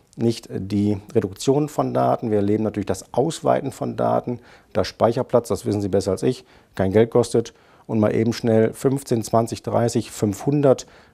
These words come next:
Kontakte angeschrieben werden können mit nur einem einzigen Mausklick oder einem einzigen Fingerdruck. So ist das Ganze eine offene und spannende Frage und, ähm,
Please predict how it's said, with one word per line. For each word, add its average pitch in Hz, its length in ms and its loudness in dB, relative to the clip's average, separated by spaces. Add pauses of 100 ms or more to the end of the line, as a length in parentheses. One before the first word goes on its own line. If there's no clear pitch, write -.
Kontakte 120 560 -2
angeschrieben 110 540 -4
werden 107 220 0
können 110 240 -2
mit 104 80 -2
nur 104 220 -6
einem 101 200 -2
einzigen 98 480 -4 (240)
Mausklick 98 640 0 (180)
oder 113 220 0
einem 101 220 -2
einzigen 104 540 -4
Fingerdruck. 107 640 2 (360)
So 143 120 6
ist 170 140 4
das 170 140 4
Ganze 147 400 4 (220)
eine 123 320 0 (140)
offene 160 360 2
und 123 140 0
spannende 127 420 0
Frage 170 560 0 (320)
und, 139 320 2
ähm, 135 360 4